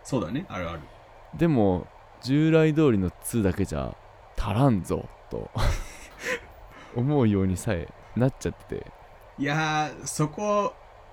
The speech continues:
Speaker 1: ちょっと求めてきてたら、ちょっと、あ、なんか怪しい方に転がりそうだけど、大丈夫？
Speaker 2: 怪しい方って？
Speaker 1: ち-、ちっちゃい「つ」ハラスメントが起きそうになるよ。
Speaker 2: いやー、そう、そうね。今強要したね、「つ」を。
Speaker 1: 「ちょっと君、ちっちゃい「つ」が足りないんじゃないかい？」ってなってくる。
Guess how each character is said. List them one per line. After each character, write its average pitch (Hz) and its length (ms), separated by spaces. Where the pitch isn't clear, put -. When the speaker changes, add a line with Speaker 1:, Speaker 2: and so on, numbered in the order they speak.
Speaker 1:
ち - 80
ょ - 40
っ - 40
と 147 120
求 131 300
め 185 160
て 127 160
き - 120
て 131 120
た 107 160
ら、 101 80
ち - 140
ょ - 20
っ - 40
と、 101 80
あ、 110 240
な 123 100
ん 113 40
か 98 240
怪 139 240
し 165 140
い - 20
方 147 160
に 107 60
転 117 280
が 117 100
り 123 120
そ 123 140
う 98 40
だ 90 80
け 85 120
ど、 90 60
大 107 160
丈 101 120
夫？ - 760
Speaker 2:
怪 101 200
し 104 200
い - 40
方 92 200
っ - 40
て？ 120 300
Speaker 1:
ち-、 139 140
ち 131 40
っ - 40
ち 170 120
ゃ - 20
い 165 80
「つ」 175 180
ハ 170 140
ラ 165 120
ス 139 120
メ 113 100
ン 104 80
ト 101 80
が 95 140
起 98 60
き - 80
そ 117 100
う 104 40
に 98 60
な 92 80
る 90 80
よ。 73 160
Speaker 2:
い 120 60
や 120 360
ー、 113 40
そ 131 360
う、 107 40
そ 151 160
う 113 40
ね。 104 300
今 143 220
強 139 180
要 151 140
し - 60
た 143 120
ね、 135 140
「つ」 - 180
を。 - 160
Speaker 1:
「ち - 120
ょ 190 40
っ 170 40
と 160 140
君、 143 420
ち - 180
っ - 120
ち - 100
ゃ 165 40
い 139 140
「つ」 - 180
が 120 100
足 110 200
り 117 80
な 127 60
い 117 80
ん 101 100
じ 98 120
ゃ - 20
な 95 100
い 90 80
か 110 120
い？」 120 60
っ 120 40
て - 120
な 104 120
っ 104 40
て - 140
く 147 60
る。 110 60